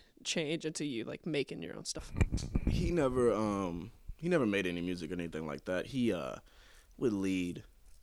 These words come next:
Speaker 2: uh, youth group and, like, youth choir and stuff like that. But that really didn't have any influence on me and me creating music. I've always, uh, loved English as my favorite subject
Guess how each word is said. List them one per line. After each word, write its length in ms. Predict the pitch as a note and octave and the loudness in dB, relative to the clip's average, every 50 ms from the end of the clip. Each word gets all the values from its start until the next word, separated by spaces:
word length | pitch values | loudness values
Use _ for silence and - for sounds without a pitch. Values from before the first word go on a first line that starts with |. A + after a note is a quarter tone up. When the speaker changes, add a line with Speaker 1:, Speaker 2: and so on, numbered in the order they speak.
| - - | -16 -12
Speaker 2:
uh, 220 | - F2 D#2+ D2 E2 | -10 -8 -8 -8 -8
youth 340 | G#2 G#2+ G#2+ G#2+ G#2+ - - | -6 -4 -4 -4 -4 -6 -8
group 320 | - G#2 G2+ F#2+ F#2 - | -6 -4 -4 -4 -4 -6
and, 200 | F#2 F#2 F2 D#2 | -8 -8 -8 -6
like, 240 | C2+ C2+ C#2+ D2 - | -6 -8 -8 -10 -8
youth 260 | - A2 G#2+ G2 - | -4 -4 -4 -4 -4
choir 380 | - - G#2+ F#2 F2 E2 D2 D2 | -6 -4 -2 -2 0 -2 -2 -4
and 160 | C#2 - - | -4 -6 -8
stuff 240 | - - F#2+ - - | -4 -4 -4 -4 -4
like 220 | E2 D#2 - - | -6 -6 -6 -6
that. 260 | - F#2 E2+ B1+ - - - - - - - - - | -4 -4 -4 -4 -6 -10 -16 -20 -20 -20 -20 -18 -4
But 340 | - B2 A#2+ A2+ G2 - - - - - _ _ - - | 2 4 4 4 4 2 -2 -8 -20 -20 _ _ -12 -8
that 300 | A#2 A2 D3 D3+ C#3+ G#2 | -2 2 4 4 4 4
really 260 | C3+ C3+ B2+ B2 B2 | 4 4 4 4 4
didn't 200 | A#2 A#2 A2 G2 | 4 2 2 2
have 260 | A2+ A#2 A2 G#2+ G#2+ | 0 0 0 0 0
any 160 | G#2 G#2 F2+ | 0 -2 0
influence 540 | E2+ A2 G#2 - G2+ G#2+ G#2 G2+ G2 F#2+ - | -2 -2 -4 -4 -2 -2 -2 -2 -2 -4 -4
on 260 | G2 F#2 F#2 F#2 E2+ - - - - | -4 -4 -4 -4 -6 -8 -12 -16 -10
me 600 | - G2 G2+ G#2 G#2 G#2 G2+ G2 F#2+ F#2+ F#2+ G2 - - - - - | -6 -2 0 2 2 2 2 0 -2 -4 -6 -8 -12 -18 -20 -14 -10
and 200 | G2 F#2+ F#2+ F#2+ | -8 -6 -4 -2
me 200 | G2+ G#2+ G#2+ G2+ | 0 0 0 -2
creating 560 | - - - - G2+ G2+ F#2+ F#2+ F#2+ F#2+ F#2 | -4 -6 -6 -4 -2 -2 -2 -2 -4 -4 -4
music. 420 | F#2+ F#2+ G2 F#2+ F#2+ F2+ F2+ E2+ - - - - - _ - - - - - | -4 -4 -4 -4 -4 -6 -6 -8 -10 -14 -20 -20 -20 _ -20 -20 -18 -8 -2
I've 200 | G2+ G#2+ A2+ G#2+ | 0 0 2 4
always, 380 | G#2+ G#2+ G#2 G#2 G#2 G2+ G2 F#2+ | 4 4 4 4 4 2 0 0
uh, 360 | G2 F#2 F#2 F2+ F2 F2 F2+ G2 A2+ - - - - - - - - | -2 -2 -2 -2 -4 -4 -8 -10 -12 -14 -20 -20 -20 -20 -20 -16 -8
loved 340 | - F#2+ G2+ G2 F#2+ - - | -4 -2 -2 -2 -2 -2 -4
English 560 | F#2+ G2 G2 F#2 F#2 F2+ F2+ - - - - - - | -4 -4 -4 -4 -4 -4 -6 -6 -10 -12 -12 -12 -10
as 180 | F2 F#2 F2+ | -8 -8 -6
my 120 | F#2 F2 F2 | -6 -6 -6
favorite 320 | - - G2 F#2+ E2 E2+ | -6 -6 -6 -6 -6 -6
subject 580 | - - G2 F#2+ F#2 F#2+ F2+ F2+ E2+ - - | -4 -2 -2 -2 -2 -2 -4 -4 -4 -6 -8